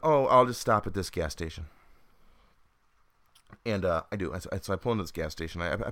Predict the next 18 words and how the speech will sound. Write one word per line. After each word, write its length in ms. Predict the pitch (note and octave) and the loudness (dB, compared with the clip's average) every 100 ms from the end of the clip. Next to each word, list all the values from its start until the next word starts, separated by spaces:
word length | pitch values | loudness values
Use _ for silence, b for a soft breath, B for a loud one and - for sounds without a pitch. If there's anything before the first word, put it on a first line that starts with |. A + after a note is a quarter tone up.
| - | -4
I 40 | A#2+ | -2
find 220 | - A#2+ | 0 0
a 40 | |
parking 280 | - D#2 D2+ | 0 -2 -4
spot. 320 | - D#2+ D#2 - B B B B B | -10 -10 -10 -12 B B B B B
And 140 | C3 B2+ | -8 -2
instantly 400 | C#3+ - C#3 A2+ | 0 0 -2 0
when 120 | G#2+ | 0
I 40 | |
park, 440 | - G2 F2+ - - | 2 2 2 0 -6
I'm 140 | G2 | -4
regretting 380 | F2+ D#2+ E2 D#2 | -2 0 0 0
it 160 | D#2 - | -4 -6
because 220 | F#2+ F#2+ | -8 -6
I 60 | G2 | -6
see 240 | - A#2+ | -6 -6
this 180 | A#2 - | -6 -4
guy 460 | F#2 E2 E2 D#2+ | -2 -2 -2 -6